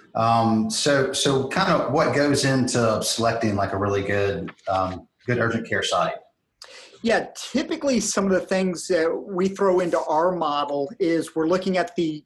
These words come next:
Speaker 2: demographics in an area, uh, you know, how many people live in an area, age group, how big the families are. Uh, we're looking heavily at, uh, the medical alternatives in the market. You know, we're looking
Speaker 1: Okay.
Speaker 2: at what are the hospitals with emergency rooms,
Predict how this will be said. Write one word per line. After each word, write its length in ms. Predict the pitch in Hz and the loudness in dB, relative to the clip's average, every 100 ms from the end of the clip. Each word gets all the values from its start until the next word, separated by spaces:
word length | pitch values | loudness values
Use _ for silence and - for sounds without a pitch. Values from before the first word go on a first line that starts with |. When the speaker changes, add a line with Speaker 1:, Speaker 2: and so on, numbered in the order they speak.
| - | -2
Speaker 2:
demographics 720 | 165 196 190 165 - 170 165 | 0 0 2 0 0 -4 -4
in 100 | 170 | -4
an 120 | 151 147 | -2 0
area, 400 | 143 147 156 160 | 0 2 2 2
uh, 340 | 165 143 143 - | -2 -4 -4 -8
you 60 | 165 | -6
know, 100 | 147 | -4
how 120 | 139 | -2
many 160 | 185 170 | -2 -2
people 300 | 196 196 151 | -2 -2 2
live 200 | 165 165 | 2 2
in 80 | 156 | 0
an 140 | 156 | 0
area, 600 | 156 151 156 156 156 160 - | 0 2 2 2 2 0 0
age 300 | 165 175 - | 0 0 -2
group, 440 | 165 165 165 160 - _ _ - | 0 2 2 0 -10 _ _ -4
how 180 | 165 | -2
big 200 | 151 165 | 0 -2
the 80 | 151 | -4
families 560 | - 165 160 160 156 - | -4 -2 0 -2 -2 -4
are. 560 | 170 151 151 151 147 - - - _ - | -2 2 2 0 -2 -8 -20 -20 _ -4
Uh, 220 | 170 165 | 0 2
we're 240 | 156 175 | 2 2
looking 340 | 175 202 196 175 | 2 2 0 -2
heavily 600 | 131 175 185 185 185 175 | 0 0 2 2 4 2
at, 80 | 170 - | 0 -6
uh, 180 | 156 147 | -4 -4
the 120 | 135 | -2
medical 480 | 156 175 180 - 185 | 0 2 2 0 0
alternatives 800 | 147 - - 190 185 175 165 165 | -2 -4 -2 0 2 2 0 -2
in 100 | 156 | -4
the 60 | 151 | -2
market. 580 | 143 143 139 156 156 156 | -2 -2 0 0 0 -2
You 100 | 160 | -4
know, 80 | 147 | -2
we're 160 | 143 165 | 0 0
looking 240 | 160 - | 0 0
Speaker 1:
Okay. 80 | 156 | -2
Speaker 2:
at 220 | 147 - | -2 0
what 100 | 170 | 0
are 80 | - | 0
the 60 | |
hospitals 760 | - - - - - 170 165 160 | -2 0 0 -2 0 2 2 0
with 140 | 170 | -2
emergency 560 | 147 160 160 170 - 165 | 0 -2 -2 -4 -4 -2
rooms, 420 | 165 170 165 160 | 0 0 -2 -6